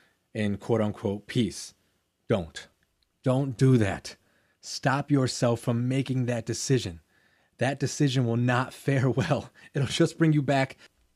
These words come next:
to where you started. And then you'll wake up one day wanting to change again. And instead of being at least ahead of the game somewhat, you know, at least progressed a little bit or s-, maybe a lot of bit, you'll be back exactly where you started,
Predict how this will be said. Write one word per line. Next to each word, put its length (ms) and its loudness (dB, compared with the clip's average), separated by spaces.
to 100 2
where 160 6
you 140 4
started. 440 2
And 100 -2
then 120 2
you'll 160 2
wake 240 2
up 120 2
one 280 2
day 320 2
wanting 380 0
to 60 0
change 300 -2
again. 400 0
And 100 -4
instead 400 0
of 280 0
being 420 2
at 140 -6
least 560 0
ahead 220 -2
of 80 0
the 60 0
game 300 -2
somewhat, 480 0
you 100 -2
know, 140 -2
at 80 -2
least 440 0
progressed 500 -2
a 60 -2
little 260 2
bit 240 -4
or 120 -6
s-, 180 -12
maybe 280 0
a 80 2
lot 240 0
of 80 0
bit, 260 -2
you'll 120 0
be 300 0
back 220 -2
exactly 500 -2
where 120 4
you 100 2
started, 480 -2